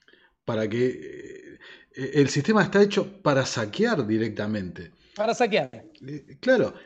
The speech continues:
Speaker 1: el dinero no es neutral, que ese es un error generalmente que se suele aplicar cuando se habla. Hay algunos que llegan antes al dinero.
Speaker 2: Exacto.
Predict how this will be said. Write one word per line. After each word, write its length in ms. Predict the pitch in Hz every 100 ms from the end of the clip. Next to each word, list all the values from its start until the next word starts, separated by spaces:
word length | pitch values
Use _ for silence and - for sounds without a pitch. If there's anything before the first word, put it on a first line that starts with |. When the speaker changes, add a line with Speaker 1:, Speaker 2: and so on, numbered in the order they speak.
| -
Speaker 1:
el 160 | 156 165
dinero 340 | 202 262 220
no 120 | 185 262
es 100 | 214
neutral, 640 | 139 117 113 120 98 92
que 100 | 170
ese 120 | 185
es 100 | 196
un 100 | 175
error 340 | 156 165 208 202
generalmente 640 | 160 139 143 165 185 175
que 100 | 131
se 240 | - 127
suele 240 | 110 165 156
aplicar 560 | 135 143 151 127 135 - - - -
cuando 240 | 113 113
se 140 | - 151
habla. 340 | 110 107 131 - - - - _
Hay 240 | - 196 196
algunos 320 | 185 254 208
que 80 | 147
llegan 280 | 170 165 202
antes 380 | 254 160 107
al 140 | 107 107
dinero. 480 | 110 107 90 - - _ _ _ _ _ _ _ _
Speaker 2:
Exacto. 580 | - 123 123 110 - 113